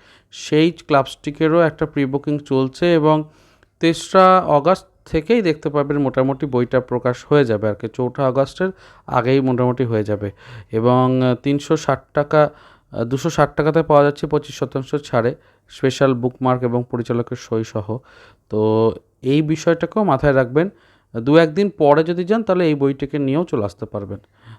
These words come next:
তো সেটাও একটা বাড়তি সুবিধা কিন্তু পাবেন। পরিশেষে আমি যে বিষয়টা নিয়ে বলবো,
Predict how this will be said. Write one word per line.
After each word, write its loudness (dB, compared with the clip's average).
তো -4
সেটাও 0
একটা -2
বাড়তি 0
সুবিধা -6
কিন্তু -8
পাবেন। 6
পরিশেষে 2
আমি 2
যে 2
বিষয়টা 2
নিয়ে 4
বলবো, 0